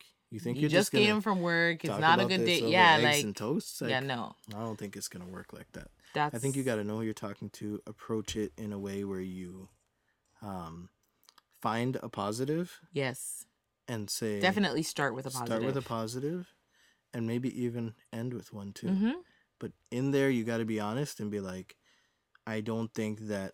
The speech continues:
Speaker 1: I think this could be better. I think if you're, you know, when we're talking about oral sex, I want it to last longer.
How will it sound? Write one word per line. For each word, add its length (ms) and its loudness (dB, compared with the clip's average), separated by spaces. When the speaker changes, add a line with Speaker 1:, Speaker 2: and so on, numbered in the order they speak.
Speaker 1:
I 120 -6
think 260 -4
this 200 -4
could 200 -12
be 140 -2
better. 380 -4
I 60 -12
think 380 -8
if 140 -14
you're, 280 -4
you 140 -10
know, 220 -8
when 140 -6
we're 100 -4
talking 360 -6
about 300 -8
oral 260 -4
sex, 560 -4
I 140 -4
want 280 -4
it 180 -8
to 140 -6
last 480 -8
longer. 600 -6